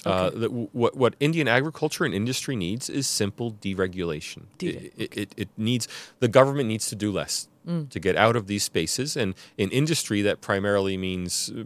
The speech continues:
Speaker 1: privatizing remaining state-owned enterprises, reducing regulation, the sort of things the government is very aware of. You know, cut red tape, reduce regulation,
Speaker 2: Mm.
Speaker 1: harmonize taxes, uh, you know, make it easier for people to invest.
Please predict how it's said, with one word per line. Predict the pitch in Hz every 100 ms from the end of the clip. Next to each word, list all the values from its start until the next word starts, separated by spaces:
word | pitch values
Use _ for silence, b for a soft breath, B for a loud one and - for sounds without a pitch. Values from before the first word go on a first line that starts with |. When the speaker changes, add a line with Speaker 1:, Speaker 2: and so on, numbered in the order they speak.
| -
Speaker 1:
privatizing | - 104 104 - 95 95 95
remaining | 90 90 87
state-owned | - 92 80 80
enterprises, | 135 151 139 - 131 127 120 123 123 120 - B B -
reducing | 156 104 104 - 90
regulation, | 90 90 104 131 -
the | 269
sort | 285 277
of |
things | 202 151
the | 120
government | 117 113 98
is | 87
very | 107 95
aware | 92 87 67
of. | 69
You | 95
know, | 73
cut | - 113
red | 101 90
tape, | - 85 82
reduce | 92 85 90 -
regulation, | 87 85 78 82 90 85 85
Speaker 2:
Mm. | B B _
Speaker 1:
harmonize | 107 101 98 95 -
taxes, | - 82 87 - - 87 87 87 -
uh, | 82 95
you | 101 101
know, |
make | 87 98 98
it | -
easier | 90 90 92 87
for | -
people | - 82 82
to | 87 -
invest. | 92 85 85 85 -